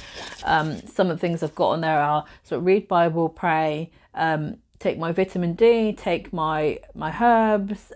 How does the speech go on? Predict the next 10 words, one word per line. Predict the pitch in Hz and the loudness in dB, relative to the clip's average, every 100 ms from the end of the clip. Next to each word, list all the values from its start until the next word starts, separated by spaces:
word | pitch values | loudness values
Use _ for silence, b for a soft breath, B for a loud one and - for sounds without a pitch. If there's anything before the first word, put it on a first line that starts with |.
| - | -4
um, | 165 165 160 147 101 - - - - | -2 -2 -4 -8 -10 -14 -20 -20 -20
s-, | - - | -20 -6
some, | - 185 - _ _ - | -2 -2 -4 _ _ -12
some | - 170 | -4 -2
things | 175 175 170 | 0 -2 -2
from | 170 | -4
the | 160 | -2
physio, | - 196 190 175 170 160 | 2 2 4 4 4 2
so | 156 160 | 0 -2
t-, | 160 - | -4 -10